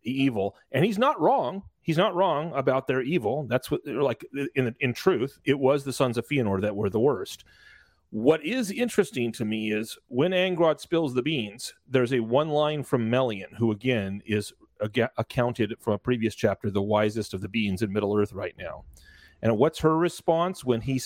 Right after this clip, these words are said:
when he throws the, the sons of Fëanor under the bus? She says,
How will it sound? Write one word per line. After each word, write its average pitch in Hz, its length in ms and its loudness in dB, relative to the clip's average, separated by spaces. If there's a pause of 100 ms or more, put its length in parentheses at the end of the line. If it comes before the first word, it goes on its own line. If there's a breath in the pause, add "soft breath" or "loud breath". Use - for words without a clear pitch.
when 117 120 2
he 123 160 0
throws 123 460 0
the, 113 180 0 (260)
the 120 80 -2
sons 120 340 0
of 110 120 -6
Fëanor 120 300 2
under 131 140 -2
the 127 80 0
bus? 135 400 0 (460)
She 120 280 0
says, 104 680 -2